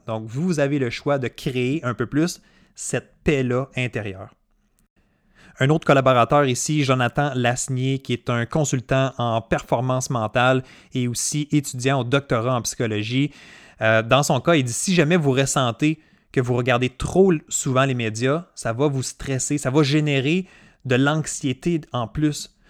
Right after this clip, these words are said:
Donc, déconnectez-vous délibérément de ceux-ci pendant une période spécifique. » Donc, quand tu consommes trop d'informations, trop de médias,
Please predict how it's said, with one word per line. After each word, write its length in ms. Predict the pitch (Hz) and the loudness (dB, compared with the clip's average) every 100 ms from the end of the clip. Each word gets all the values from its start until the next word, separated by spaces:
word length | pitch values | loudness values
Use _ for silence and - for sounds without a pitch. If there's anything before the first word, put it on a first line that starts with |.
| _ - | _ -2
Donc, 280 | 127 123 | -2 0
déconnectez-vous 1160 | 123 180 - 185 165 165 - 135 120 139 202 208 - | 2 2 4 2 2 -2 -2 -2 0 0 0 -2 -12
délibérément 1160 | 127 120 175 185 165 139 143 135 123 117 139 208 _ _ _ _ 127 | -4 2 4 4 0 0 2 2 0 -2 -4 -8 _ _ _ _ 0
de 120 | 135 | 0
ceux-ci 440 | - 127 117 160 | 2 -2 -2 -4
pendant 240 | 139 120 127 | -2 -2 -2
une 120 | 123 | -2
période 360 | 135 120 131 | -2 -2 -2
spécifique. » 720 | 123 - 147 - - 196 - _ _ _ _ _ - - _ | -4 -6 -6 -4 -4 -4 -4 _ _ _ _ _ -20 -20 _
Donc, 280 | 131 131 127 - - | 2 2 0 -14 -8
quand 180 | 160 180 | -2 -2
tu 680 | - 151 139 131 123 110 - - | -4 -4 0 0 0 -4 -10 -6
consommes 580 | 156 135 - 135 117 - _ - | -4 -2 0 -2 -2 -10 _ -8
trop 180 | 160 | -2
d'informations, 500 | 151 139 135 120 135 | -2 -2 -4 -4 -4
trop 200 | 127 160 | -4 0
de 60 | 151 | 0
médias, 400 | 139 123 131 131 | 0 -2 -2 -4